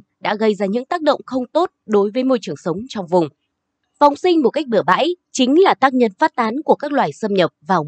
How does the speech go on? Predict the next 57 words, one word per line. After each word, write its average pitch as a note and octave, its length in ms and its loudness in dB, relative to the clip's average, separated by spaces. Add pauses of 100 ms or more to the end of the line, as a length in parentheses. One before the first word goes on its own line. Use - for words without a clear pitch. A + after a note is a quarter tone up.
môi A3+ 140 4
trường D#3+ 220 -6
bản C#3+ 140 -6
địa. E3 180 2 (460)
Nhiều D#4 180 2
người D4 200 4
đem D#4+ 200 0
phóng C#4 160 0
sinh D#4 220 -4
các G4 180 -4
loài G#3+ 220 0
như A3 180 -4
rắn A3+ 260 -6
độc, A#3+ 180 4 (240)
rùa F3 240 2
tai F#3 180 -4
đỏ, F3 240 4 (360)
những D#4+ 180 0
loài C#4 220 6
có C4+ 140 -4
khả B3+ 160 -4
năng F#3+ 220 -6
sinh G3 260 -6
sản D#3 180 0
nhanh, G3 220 2 (340)
ăn G3 260 0
tất E4 160 -6
cả G#3+ 200 0
các C#4+ 120 -4
loài A3+ 240 2
thủy F#3+ 120 -4 (100)
sinh B3+ 160 -4
sống A3+ 300 -8
trong A3 160 -8
ao, F#3+ 260 4 (240)
làm C4+ 280 2
phá C4+ 100 6
hủy D#4 340 4
môi G#3 120 0
trường E3+ 240 -6
nước, D#4+ 220 -2 (240)
đe G#3 160 0
dọa G3 240 2
đến F#3+ 180 -6
sự D#3+ 200 -10
sống A3+ 260 -2
của - 100 0
các D#4+ 160 -6
loài A3 200 0
sinh G3 260 -6
vật F#3 140 0 (120)
đang G#3 180 -6 (120)
sống G3 160 -2 (100)
trong G#3+ 160 -8
môi E3+ 120 -2
trường C#3 200 -8
đó. E3 300 4